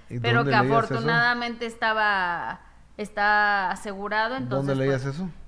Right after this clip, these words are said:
Speaker 2: en internet, en el Twitter,
Speaker 1: Ah.
Speaker 2: en X.
Speaker 1: Pues bueno. Eh, pues qué bueno, teacher, que lo tenías asegurado, porque si, imagínate nada más.
Speaker 2: Imagínate la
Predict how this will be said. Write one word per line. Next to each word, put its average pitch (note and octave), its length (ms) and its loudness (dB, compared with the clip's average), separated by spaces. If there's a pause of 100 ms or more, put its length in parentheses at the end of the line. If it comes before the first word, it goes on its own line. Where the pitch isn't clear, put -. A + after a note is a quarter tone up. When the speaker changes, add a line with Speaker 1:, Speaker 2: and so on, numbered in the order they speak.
(100)
Speaker 2:
en A#3 680 -6
internet, B3 480 -8
en B3 120 -6
el G#3+ 140 -12
Twitter, B3 340 -14 (580)
Speaker 1:
Ah. - 60 -14
Speaker 2:
en G#3+ 180 -12
X. - 360 -18 (960)
Speaker 1:
Pues A2 160 -10
bueno. B2 220 -4 (760)
Eh, A2 100 -10
pues G#2 120 -12
qué D3 120 2
bueno, D3+ 280 4
teacher, C#3 320 -4
que A#2 120 -4
lo A2+ 160 0
tenías A#2+ 360 -4
asegurado, A#2 600 -2
porque G#2+ 300 -6
si, G#2+ 120 -10
imagínate A#2 600 -6
nada A#2 280 -4
más. D3+ 240 -6 (220)
Speaker 2:
Imagínate F#3+ 920 -12
la F3 180 -14